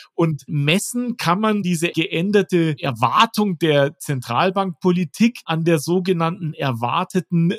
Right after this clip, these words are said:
Terminal Rate, also den Zinssatz, der im Kapitalmarkt erwartet wird als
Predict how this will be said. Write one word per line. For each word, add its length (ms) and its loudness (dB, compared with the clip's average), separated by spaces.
Terminal 580 2
Rate, 400 -8
also 320 0
den 340 2
Zinssatz, 920 -2
der 160 4
im 140 -6
Kapitalmarkt 1120 0
erwartet 720 0
wird 200 4
als 500 -2